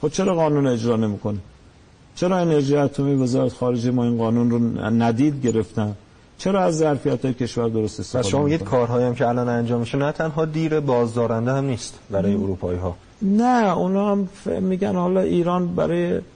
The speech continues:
Speaker 1: فیس سیوینگ، حفظ آبرو داره این کارو
Speaker 2: چون
Speaker 1: می‌کنه.
Speaker 2: اتفاق بدی هم که افتاده، من اینو می‌گم که اگر اشتباهه، شما به عنوان یک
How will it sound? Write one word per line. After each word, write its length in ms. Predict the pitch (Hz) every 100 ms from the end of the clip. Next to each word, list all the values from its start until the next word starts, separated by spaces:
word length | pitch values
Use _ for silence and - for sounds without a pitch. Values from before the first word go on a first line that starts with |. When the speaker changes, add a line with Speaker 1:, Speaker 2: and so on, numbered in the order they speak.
| - -
Speaker 1:
فیس 400 | - - 139 -
سیوینگ، 520 | - 135 135 147 131 110
حفظ 340 | 110 143 -
آبرو 440 | 151 120 113 117
داره 220 | 123 107 101
این 100 | 98
کارو 180 | 104
Speaker 2:
چون 120 | 180 190
Speaker 1:
می‌کنه. 200 | 151 143
Speaker 2:
اتفاق 360 | 135 175 196
بدی 200 | 175 180
هم 140 | 190 175
که 100 | 151
افتاده، 340 | 139 139 151
من 120 | 170
اینو 140 | 165 165
می‌گم 260 | 170 170
که 120 | 160
اگر 220 | 135 127 113
اشتباهه، 800 | 117 - 117 113 113 127 143 147
شما 200 | - 123
به 60 |
عنوان 200 | 131 127
یک 160 | 135 135